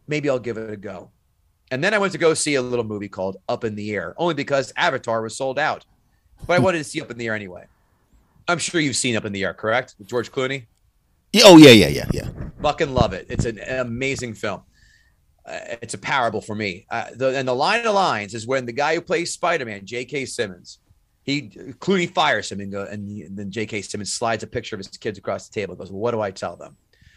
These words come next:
Speaker 1: And he looks at his resume and he says, "Well, you know, uh,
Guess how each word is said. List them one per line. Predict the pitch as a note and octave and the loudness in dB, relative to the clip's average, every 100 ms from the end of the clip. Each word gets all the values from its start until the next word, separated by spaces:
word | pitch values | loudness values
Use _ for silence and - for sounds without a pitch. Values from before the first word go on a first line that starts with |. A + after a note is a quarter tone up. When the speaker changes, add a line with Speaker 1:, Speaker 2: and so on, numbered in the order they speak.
| _ - - - _ - | _ -20 -20 -20 _ -14
Speaker 1:
And | G#2 | -12
he | G#2 | -8
looks | G#2+ A2 | -6 -4
at | G#2+ | -4
his | F#2+ | -2
resume | G#2+ G#2+ G2+ G2 | -4 -4 -8 -10
and | G2 | -10
he | F#2+ | -10
says, | - G2 F#2+ F#2+ | -8 -6 -8 -8
"Well, | A2 D3+ - - _ _ _ _ _ _ - | -2 0 -2 -8 _ _ _ _ _ _ -18
you | G#2 | -14
know, | G2+ G2 G2+ | -10 -8 -6
uh, | G2 F#2 F2 | -6 -8 -10